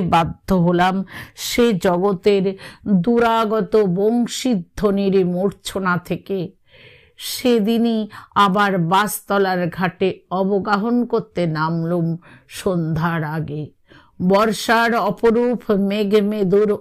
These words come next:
অপরাহ্ন, পাখি তেমনি ডাকছে, বনকলমির ফল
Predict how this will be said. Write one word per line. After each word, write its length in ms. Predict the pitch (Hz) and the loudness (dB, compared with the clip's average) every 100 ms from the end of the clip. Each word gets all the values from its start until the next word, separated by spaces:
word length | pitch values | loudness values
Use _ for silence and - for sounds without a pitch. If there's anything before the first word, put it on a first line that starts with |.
| - 160 | -4 -4
অপরাহ্ন, 680 | 165 - 175 147 170 170 160 - _ _ - - _ _ | -4 -2 -2 0 0 0 -2 -6 _ _ -20 -20 _ _
পাখি 480 | 208 190 - - 277 302 - - - - | 2 2 -2 -2 0 0 -4 -16 -10 2
তেমনি 460 | 262 262 285 285 233 | 4 4 2 2 0
ডাকছে, 540 | 175 165 - - - 165 - - - | 0 -2 -6 -12 -8 -8 -12 -20 -8
বনকলমির 840 | 190 202 208 220 202 208 202 208 202 - | 2 2 4 0 0 2 2 0 0 -2
ফল 300 | - 196 | 0 2